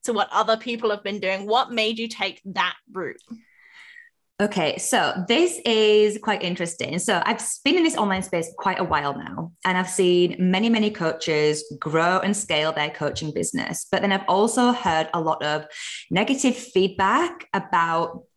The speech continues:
Speaker 2: these coaches who are scaling and growing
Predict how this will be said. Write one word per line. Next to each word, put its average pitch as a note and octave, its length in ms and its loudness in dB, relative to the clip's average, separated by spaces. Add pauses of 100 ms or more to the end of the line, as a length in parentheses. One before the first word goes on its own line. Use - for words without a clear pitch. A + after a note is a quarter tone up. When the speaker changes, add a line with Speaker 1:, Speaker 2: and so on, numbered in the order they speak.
Speaker 2:
these F3 260 0
coaches F#3 720 0
who F3+ 160 2
are F3 220 2
scaling G3+ 580 0
and E3+ 180 -4
growing E3+ 600 0